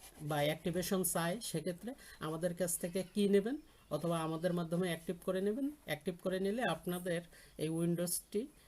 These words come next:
লি-, ডিজিটাল লাইসেন্স হবে এবং এটি আপনার Microsoft অ্যাকাউন্টের সাথে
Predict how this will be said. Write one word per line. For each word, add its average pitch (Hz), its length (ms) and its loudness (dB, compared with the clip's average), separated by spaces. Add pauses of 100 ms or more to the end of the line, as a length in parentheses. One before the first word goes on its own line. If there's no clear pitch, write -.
(120)
লি-, 160 300 0
ডিজিটাল 170 400 0
লাইসেন্স 180 420 2
হবে 196 160 0
এবং 180 440 -2
এটি 190 280 2
আপনার 175 240 2
Microsoft 165 580 -2
অ্যাকাউন্টের 170 560 0
সাথে 208 340 -2